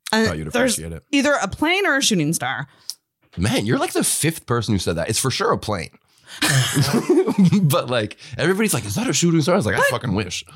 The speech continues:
Speaker 1: But I want it to be a shooting star because my first tattoo is a shooting star.
Speaker 2: That's adorable.
Speaker 1: Right?
Speaker 2: That's cute. Is, you're saying your first. Is that your only one?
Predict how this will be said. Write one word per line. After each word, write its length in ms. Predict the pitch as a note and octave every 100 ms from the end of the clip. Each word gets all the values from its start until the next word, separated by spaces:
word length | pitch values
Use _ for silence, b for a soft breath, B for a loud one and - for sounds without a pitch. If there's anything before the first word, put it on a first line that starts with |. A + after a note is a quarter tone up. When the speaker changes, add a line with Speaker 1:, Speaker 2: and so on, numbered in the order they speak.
| -
Speaker 1:
But 220 | C4+ G#4+ -
I 120 | E4
want 180 | F4 G#4
it 40 | -
to 60 |
be 100 | F4+
a 40 | F#4+
shooting 260 | D#4 C#4 B3+
star 200 | A3+ G3+
because 420 | G3+ G#3 G3+ - _ - - _ _ _ -
my 140 | A#3+
first 300 | A#3 D4+ D#4
tattoo 680 | B3+ A3+ - C4 E3+ D#3 F3+ _
is 120 | - G3
a 60 |
shooting 260 | F#3+ G3+ D#3+
star. 160 | - -
Speaker 2:
That's 160 | - F3
adorable. 600 | G3+ B3 C4+ E3 D#3+ -
Speaker 1:
Right? 300 | G#3 A3 E4 D5+
Speaker 2:
That's 260 | F#3+ G3+ -
cute. 300 | - G#3 - - -
Is, 200 | G#2+ G2+ -
you're 160 | A#2
saying 220 | B2+ D3+ C#3
your 100 | A#2
first. 360 | - G#2 F2
Is 80 | F#2
that 100 | G#2+
your 120 | G#2+
only 240 | F2 F#2 G2+
one? 280 | E2 F2+